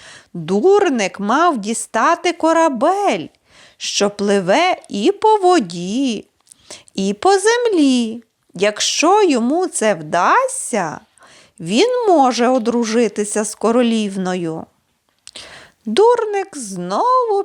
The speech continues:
пішов у ліс, де зустрів чоловічка, з яким ділив пиріг і вино. Чоловічок сказав: "Я їв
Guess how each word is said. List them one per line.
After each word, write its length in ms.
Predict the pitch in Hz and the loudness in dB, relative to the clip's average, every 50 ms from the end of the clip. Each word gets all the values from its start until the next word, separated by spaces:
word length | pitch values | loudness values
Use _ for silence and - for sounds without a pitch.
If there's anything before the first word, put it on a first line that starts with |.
| 392 - | -2 -4
пішов 600 | 208 185 165 - - - 175 185 226 285 254 233 | -4 -4 -4 -4 -4 -2 -2 0 0 0 0 -2
у 140 | 220 214 | -2 -4
ліс, 560 | 185 165 185 165 160 180 - - - - - - _ _ - - | -4 -6 -6 -6 -8 -8 -10 -10 -12 -12 -14 -16 _ _ -18 -8
де 200 | - 185 180 180 | -2 0 0 0
зустрів 640 | 175 - 185 180 - - - - 196 269 370 508 571 554 - - | -2 -4 -8 -8 -8 -8 -6 -4 0 2 2 0 0 -4 -10 -8
чоловічка, 1080 | - - 359 427 440 392 359 320 240 214 220 233 233 233 - - - - 214 214 226 226 226 _ _ _ _ _ - - - - - - - - - - - | -4 -2 -2 0 0 0 0 0 -2 -2 -2 -4 -4 -4 -6 -10 -8 -6 -6 -6 -6 -8 -12 _ _ _ _ _ -20 -20 -20 -20 -18 -18 -18 -18 -16 -10 -6
з 120 | 196 180 | -2 0
яким 420 | 190 202 190 - - 196 190 185 180 | 0 0 0 0 -2 -2 -2 -2 -4
ділив 480 | 160 175 170 170 170 175 175 170 160 | -4 -2 -2 0 0 0 0 0 -2
пиріг 760 | - - - 160 151 151 - 180 285 440 523 508 - - - - _ _ - | -4 -2 -2 0 0 0 0 0 0 0 -2 -4 -8 -14 -20 -20 _ _ 0
і 200 | 254 359 523 571 - _ _ _ _ _ - | 0 0 0 0 -6 _ _ _ _ _ -4
вино. 540 | 233 277 427 453 285 208 180 175 185 196 - _ _ _ _ _ _ _ - - _ _ - _ - - - - - _ - | -2 -2 0 0 -2 -2 -2 -2 -4 -6 -10 _ _ _ _ _ _ _ -20 -20 _ _ -20 _ -20 -20 -20 -20 -20 _ -2
Чоловічок 600 | - 202 196 190 202 285 381 554 - - 554 523 | 0 0 2 2 2 2 2 2 2 0 0 0
сказав: 680 | - - - 554 539 392 285 254 233 196 175 151 - - _ _ _ _ _ _ - | -2 -4 -2 0 0 0 0 0 0 0 0 -2 -4 -8 _ _ _ _ _ _ -14
"Я 260 | 175 156 190 196 190 | -8 -2 0 0 0
їв 320 | 185 175 175 220 330 539 | 0 0 0 0 0 0